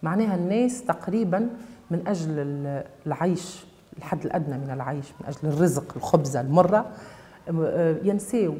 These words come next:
الموت، وحتى وهما في قمة الحزن متاعهم وتكمل تشتغل لأنه باش تجوع في النهار هذاك. كنت، آه، وقفت في، في لحظة في ال-، في المقبرة وما نجمتش نتمالك نفسي وبكيت. فجاتني آمال الضفاوي اللي هي مناضلة من سيدي بوزيد،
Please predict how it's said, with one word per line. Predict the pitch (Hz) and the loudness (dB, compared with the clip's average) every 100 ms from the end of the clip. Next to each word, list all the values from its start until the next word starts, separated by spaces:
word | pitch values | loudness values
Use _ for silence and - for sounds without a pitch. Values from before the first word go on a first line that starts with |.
| 156 | -2
الموت، | 160 165 156 160 - | 2 2 2 -2 -8
وحتى | - - 220 | -10 -2 2
وهما | 220 233 233 | 4 2 -2
في | - | -4
قمة | - 240 240 208 | -2 4 4 4
الحزن | 196 - 190 180 | 0 -2 -4 -2
متاعهم | 175 170 185 - 247 247 - - - | -4 0 0 0 -6 -6 -16 -14 -2
وتكمل | 196 196 262 220 185 | -2 2 2 4 2
تشتغل | - 208 180 160 226 262 220 | 0 0 0 0 0 0 0
لأنه | 226 233 | 2 2
باش | 220 | 2
تجوع | 226 180 226 180 | 0 2 2 2
في | - | 0
النهار | 160 151 156 | -4 -2 -2
هذاك. | 147 147 143 165 - | -2 -2 -4 -6 0
كنت، | 214 202 - | 2 2 0
آه، | 196 185 180 | 2 4 2
وقفت | 175 - 262 202 - | 0 2 2 2 -4
في، | - - 170 165 | -12 -6 -4 -2
في | 165 190 | 0 2
لحظة | 208 165 165 | 2 2 0
في | - | 0
ال-، | 165 160 | -2 -2
في | 160 | -2
المقبرة | 175 202 214 190 208 226 - - - | 2 2 4 4 6 4 -2 -14 0
وما | 185 196 | 4 4
نجمتش | 196 247 247 214 | 6 4 4 0
نتمالك | 202 208 190 214 | 2 2 2 0
نفسي | 226 - 208 | -2 -2 2
وبكيت. | 196 - 156 156 - - - | 2 0 -6 -6 -8 -18 -2
فجاتني | 202 196 254 254 202 190 | 0 4 4 4 2 6
آمال | 214 208 | 6 6
الضفاوي | 170 - 160 180 175 202 185 165 | 2 0 -2 -2 0 2 2 2
اللي | 156 165 | 0 0
هي | 175 160 | 0 0
مناضلة | 160 170 170 160 156 | 0 2 0 0 -2
من | 156 156 | -4 -6
سيدي | - - 170 160 | -8 -6 -4 -4
بوزيد، | 170 170 247 240 | -2 0 0 0